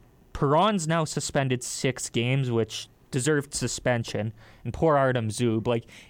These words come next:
I think that that was just a bad thing to do first off, because it did look like an accident when Zub fell on him. Like,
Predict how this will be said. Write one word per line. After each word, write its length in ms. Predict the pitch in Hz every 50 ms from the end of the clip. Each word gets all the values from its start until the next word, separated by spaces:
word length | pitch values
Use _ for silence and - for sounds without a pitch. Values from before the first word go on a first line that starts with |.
| - - _ - - - - - -
I 100 | 147 160
think 280 | - - 208 214 - -
that 220 | 240 226 - - - - _ - - - _ _ _ _ _ -
that 100 | 151 147
was 140 | 147 139 120
just 160 | 156 147 -
a 40 | 151
bad 280 | 113 120 120 123 120 -
thing 160 | 131 123 -
to 100 | - -
do 140 | 110 113 113
first 420 | - - - 113 117 - - -
off, 180 | 127 131 - -
because 380 | - - - 113 104 - - - - - - - - - -
it 180 | 175 180 -
did 240 | 117 139 147 147 135
look 180 | 143 143 135 -
like 200 | 143 127 120 -
an 100 | 131 117
accident 540 | 110 110 120 117 - - 143 139 131 - -
when 140 | 117 117
Zub 280 | 107 101 113 113 107 107
fell 320 | - - - 117 110 120
on 220 | 131 135 143 147 165
him. 160 | 180 180 160
Like, 200 | 120 113 110 -